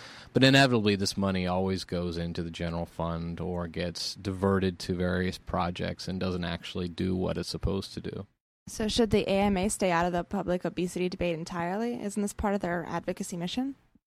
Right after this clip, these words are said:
Speaker 1: Well, you know, it's funny. I mean, the A M A is supposed to be an organization that represents doctors. Um, and on issues, uh, that would seem to be important to doctors, um, for instance,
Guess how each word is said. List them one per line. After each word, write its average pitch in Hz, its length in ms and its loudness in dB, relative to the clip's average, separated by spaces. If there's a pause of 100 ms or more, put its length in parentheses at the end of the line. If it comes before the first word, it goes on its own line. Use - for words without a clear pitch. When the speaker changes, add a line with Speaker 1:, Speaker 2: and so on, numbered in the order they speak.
(220)
Speaker 1:
Well, 165 80 4
you 165 60 8
know, 160 100 6
it's 135 100 2
funny. 139 320 8
I 104 100 8
mean, 107 140 8
the 113 120 8
A 135 180 6
M 104 80 4
A 104 160 4
is 92 80 2
supposed - 360 -2
to - 40 -12
be 92 140 0
an 85 80 0
organization 85 640 -2
that 80 100 0
represents 85 500 -4
doctors. 85 880 -4
Um, 90 380 -2
and 92 440 0 (640)
on 101 220 4
issues, 113 560 6
uh, 90 400 2
that 98 300 -2
would 110 160 0
seem 123 180 8
to 113 80 6
be 95 140 4
important 131 420 4
to 98 60 0
doctors, 90 640 0
um, 87 320 2
for 98 160 2
instance, 90 540 0